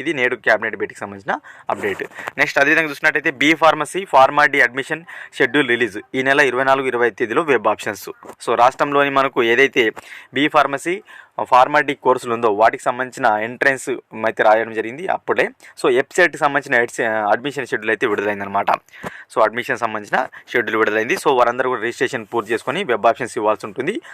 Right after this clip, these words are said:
ఆ తర్వాత మనకు సీట్ అలాట్‌మెంట్, ఆ తర్వాత, ఆ, మనకు రిపోర్టింగ్ ఇవన్నీ ఉంటాయన్నమాట. So, ట్వంటీ ఫోర్, ట్వంటీ ఫైవ్ నుంచి అయితే స్టార్ట్ కాబోతుంది. ఎవరైతే మనకు ఈ ఫార్మసీ, డి ఫార్మసీ చేసే అభ్యర్థులు ఉన్నారో, so, నోట్ చేసుకోండి. నెక్స్ట్ వన్ చూసినట్లయితే నేటి నుంచి ఐసెట్ ఫైనల్ ఫేజ్ కౌన్సిలింగ్. So,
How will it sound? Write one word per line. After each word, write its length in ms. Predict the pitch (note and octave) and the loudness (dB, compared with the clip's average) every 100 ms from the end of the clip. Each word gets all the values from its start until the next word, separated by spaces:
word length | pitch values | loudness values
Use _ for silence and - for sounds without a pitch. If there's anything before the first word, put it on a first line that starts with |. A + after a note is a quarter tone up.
| - - | -6 0
ఆ 40 | A2+ | 2
తర్వాత 180 | G#3 - | 2 0
మనకు 160 | A2+ A2+ | -4 -4
సీట్ 180 | B2+ A#2+ | -4 0
అలాట్‌మెంట్, 380 | A2+ A2 A2+ G#2 C#3+ | 0 0 -4 -2 0
ఆ 20 | G#2+ - | 0 0
తర్వాత, 240 | G#2 - G#2 G#2 - - - | -2 0 0 0 -6 -20 -6
ఆ, 60 | A2+ G#2+ G#2+ | -4 -4 -4
మనకు 220 | G#2+ A#2 A2 | -6 -4 -4
రిపోర్టింగ్ 360 | - D#3 B2+ | -2 2 2
ఇవన్నీ 260 | G#2+ G#2+ B2 G#2 | 2 -2 -4 -6
ఉంటాయన్నమాట. 420 | G2+ G#2 G2 G2 - - | 0 0 0 -2 -2 0
So, 80 | A#2 B2+ | -2 -2
ట్వంటీ 240 | A#2+ C3 - | -2 -2 2
ఫోర్, 140 | C3+ C3 | 0 2
ట్వంటీ 200 | A2 B2 | -2 -2
ఫైవ్ 100 | G#2+ | -2
నుంచి 140 | G#2 A2 | -4 -4
అయితే 120 | E3 - | -4 0
స్టార్ట్ 220 | A2 - | 0 0
కాబోతుంది. 480 | G#2 G2 G#2 G#2+ G2+ - _ _ A2 | -6 -6 -12 -10 -12 -14 _ _ 0
ఎవరైతే 300 | A2+ A2+ A#2+ G#2+ | 2 2 0 -2
మనకు 180 | G#2+ A2+ G#2+ | -4 -6 -6
ఈ 40 | G#2+ | -2
ఫార్మసీ, 420 | A2+ A2 A2+ - E3 A#2+ | 0 0 -2 -6 -8 -6
డి 80 | A2 | -2
ఫార్మసీ 240 | A2 G#2 F#2+ | -2 -4 -6
చేసే 160 | G#2 G#2+ G#2 | -6 -2 -4
అభ్యర్థులు 260 | G2+ G2+ G#2 | -2 -4 -2
ఉన్నారో, 180 | A#2 D#4+ - - - - - | -2 -4 -12 -16 -18 -16 -4
so, 60 | G#2+ G#2+ | -2 2
నోట్ 140 | A2+ G2 | 0 0
చేసుకోండి. 340 | - G#2+ G2 - A#2+ | -6 -8 -8 -4 -2
నెక్స్ట్ 180 | C3+ E3 | 0 0
వన్ 100 | D#3 | -2
చూసినట్లయితే 400 | D#3 D3+ C#3+ D#3+ C3+ | 0 0 2 0 2
నేటి 260 | C#3+ D3+ E3 | 2 2 0
నుంచి 200 | D3+ F#3+ G#3+ A#2+ C3+ | -4 -4 -2 0 0
ఐసెట్ 300 | - D#3 E3+ | -2 -4 -2
ఫైనల్ 240 | B2+ A#2+ C3 | -2 -2 -4
ఫేజ్ 180 | A#2+ A#2+ A#2+ | -4 -2 -4
కౌన్సిలింగ్. 340 | G2+ G#2+ G2 | -6 -8 -12
So, 40 | - | -8